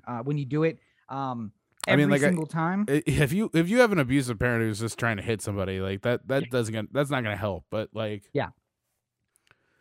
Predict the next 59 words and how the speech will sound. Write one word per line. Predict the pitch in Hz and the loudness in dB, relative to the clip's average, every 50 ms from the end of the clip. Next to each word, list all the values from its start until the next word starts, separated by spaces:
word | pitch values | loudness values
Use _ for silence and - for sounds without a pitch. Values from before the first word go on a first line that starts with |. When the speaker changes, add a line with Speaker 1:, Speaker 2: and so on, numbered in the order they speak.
| _ _ _ _ _ _ | _ _ _ _ _ _
Speaker 2:
you | - 131 135 | -2 0 0
know, | 123 113 110 | 2 2 0
I | 117 127 | 0 0
do | 127 143 139 | 0 0 -2
think | - - 131 123 101 _ _ _ _ _ _ _ _ _ _ | 0 -2 -4 -6 -6 _ _ _ _ _ _ _ _ _ _
there | - 123 120 | -2 0 0
needs | 127 135 131 113 - | 2 0 -2 -2 -2
to, | - 123 117 110 104 - _ | -2 0 0 0 0 -4 _
you | - 175 160 | -2 0 0
know, | 101 90 - - | 0 -2 -4 -6
and | 175 196 202 | -8 -6 -6
slapped | - - 214 220 220 - | -4 -2 0 0 2 2
on | 196 170 147 | 2 0 2
the | 120 | 2
wrist | 113 123 120 98 - - 92 | 2 2 0 0 -2 -6 -10
is, | 95 - 107 | -8 -4 -4
like, | 101 92 - | -4 -4 -2
kind | - 110 107 | -2 -2 -2
of | 101 92 | -2 -4
the | 98 95 101 | -4 -4 -2
other, | 107 107 104 98 98 98 104 - - | -2 -2 -2 -2 -4 -6 -8 -6 -6
<laughs> | 127 127 - - - - - - 175 156 - | -6 -6 -6 -10 -12 -14 -6 -2 0 0 0
like, | - 123 - - _ _ _ _ - - _ - | -2 -6 -8 -8 _ _ _ _ -20 -16 _ 2
that | 139 151 | 2 4
one | 151 143 127 | 4 2 0
didn't | 131 127 120 | -2 -2 -2
Speaker 1:
Oh, | 117 | 0
I | 120 | 0
Speaker 2:
happen | 117 110 110 | 0 0 -2
Speaker 1:
got, | 113 | -4
Speaker 2:
as | 104 98 | -6 -4
Speaker 1:
I | 113 | -4
Speaker 2:
much, | 117 113 | -6 -4
Speaker 1:
got | 110 | -4
that | - | -4
Speaker 2:
like, | 135 101 107 | -6 -4 -4
when | 113 107 | -4 -2
Speaker 1:
too. | |
Speaker 2:
I | 110 | -2
was | 110 104 | -4 -4
a | 95 | -4
kid. | - 113 107 101 | -4 -4 -4 -2
But, | 117 120 | -2 -2
I | 123 | 0
mean, | 123 120 113 | 0 -2 -2
like, | 113 107 101 92 _ _ _ _ _ _ _ _ _ - | -2 -2 -4 -6 _ _ _ _ _ _ _ _ _ -6
you | - 110 | -4 -2
know, | 107 101 98 | 0 0 0
it, | 92 107 139 147 - | 0 0 0 0 0
it | - 156 151 - | 0 -2 -2 0
still | - - 208 190 156 | 2 4 4 4 6
holds | 135 175 185 175 139 - | 6 6 6 4 4 0
true | - - 175 180 165 | 0 4 6 6 6
enough | 143 135 127 123 - - | 6 2 0 -2 0 -2
that | 123 104 | -2 0
people | - 135 120 113 113 | 0 0 0 0 -2
will | 110 110 107 | -2 -2 -2
say, | - 123 117 113 | -2 -2 -2 0
like, | 104 104 98 92 90 - - | 0 0 -2 -2 -4 -8 -14